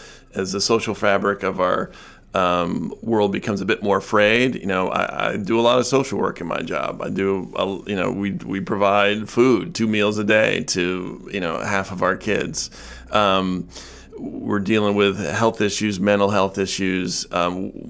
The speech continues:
a lot more than reading, writing, arithmetic, and, um, and that's wearing.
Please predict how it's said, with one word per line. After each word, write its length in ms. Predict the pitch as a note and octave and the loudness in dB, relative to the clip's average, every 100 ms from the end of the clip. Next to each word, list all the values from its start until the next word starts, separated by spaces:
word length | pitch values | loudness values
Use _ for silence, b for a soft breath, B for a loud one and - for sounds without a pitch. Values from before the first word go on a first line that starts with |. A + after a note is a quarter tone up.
| A#2 - | -2 2
a 100 | G2+ | 2
lot 260 | A2 A2 | 4 2
more 260 | G#2 G#2 G#2 | 2 4 4
than 180 | F#2+ G2 | 4 0
reading, 260 | F#2+ F#2+ | 0 2
writing, 260 | F#2 F#2+ G2 | 2 0 0
arithmetic, 600 | G2 G#2 - F#2+ - - | -2 -2 -4 -6 -6 -6
and, 440 | - F#2+ F#2+ F#2 - | -2 0 0 -2 -2
um, 300 | F#2 F2+ F2+ | 0 0 0
and 80 | G#2 | 2
that's 200 | C3 - | 0 2
wearing. 540 | G#2 A2 G2 - - | 4 4 2 -2 -10